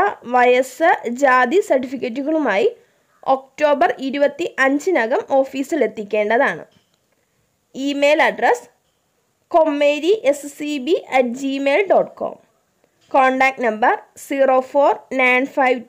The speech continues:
ടു ത്രീ ഫൈവ് സിക്സ് ടു വൺ നയൻ. എസ് ബി ഐയുടെ ഓപ്പൺ മാർക്കറ്റിലേക്ക്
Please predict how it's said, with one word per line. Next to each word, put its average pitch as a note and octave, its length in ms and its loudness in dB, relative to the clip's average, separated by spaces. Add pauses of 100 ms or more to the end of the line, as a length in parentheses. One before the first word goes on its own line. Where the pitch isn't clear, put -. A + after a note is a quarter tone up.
ടു G#4+ 320 -2 (100)
ത്രീ C4+ 260 -2
ഫൈവ് C#4+ 400 0 (100)
സിക്സ് - 420 -12 (120)
ടു A4+ 300 0
വൺ A#3+ 320 0
നയൻ. F3 260 -10 (2250)
എസ് C#4+ 300 0
ബി C#4 140 -4
ഐയുടെ D#4 560 0
ഓപ്പൺ C#4 480 2
മാർക്കറ്റിലേക്ക് C#4 920 0